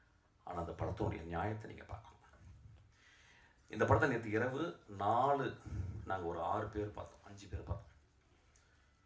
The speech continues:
அந்த படத்தை பார்த்து முடிச்சோம். முடிச்ச உடனே லைட் போட்டு வெற்றி எனக்காக வெயிட் பண்ணிட்டே இருந்தான்.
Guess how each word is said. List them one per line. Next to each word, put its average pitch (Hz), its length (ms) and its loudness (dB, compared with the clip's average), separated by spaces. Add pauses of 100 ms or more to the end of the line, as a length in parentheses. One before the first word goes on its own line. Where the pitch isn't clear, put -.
(380)
அந்த 101 120 -14
படத்தை 107 280 2
பார்த்து 101 340 -6
முடிச்சோம். - 300 -6 (160)
முடிச்ச 95 200 -8
உடனே 87 420 -8
லைட் 87 260 -8
போட்டு - 280 -12 (200)
வெற்றி 107 300 -8
எனக்காக 101 400 -4
வெயிட் 92 260 -6
பண்ணிட்டே 104 160 -4
இருந்தான். 101 440 -6